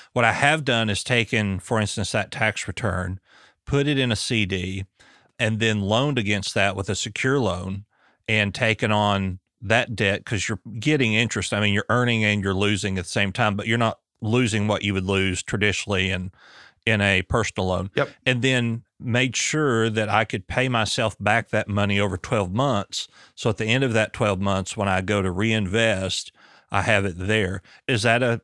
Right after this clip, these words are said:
Speaker 1: good strategy when it comes to additional debt?
Speaker 2: It can be,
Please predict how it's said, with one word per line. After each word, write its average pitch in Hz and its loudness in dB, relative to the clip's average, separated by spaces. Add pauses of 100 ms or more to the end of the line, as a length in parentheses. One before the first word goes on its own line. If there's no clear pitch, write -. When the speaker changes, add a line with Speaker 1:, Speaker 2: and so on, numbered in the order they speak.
Speaker 1:
good 113 0
strategy 110 0
when 113 2
it 101 -2
comes 110 -2
to 104 0
additional 98 -2
debt? 104 -2 (260)
Speaker 2:
It 170 -2
can 160 2
be, 127 2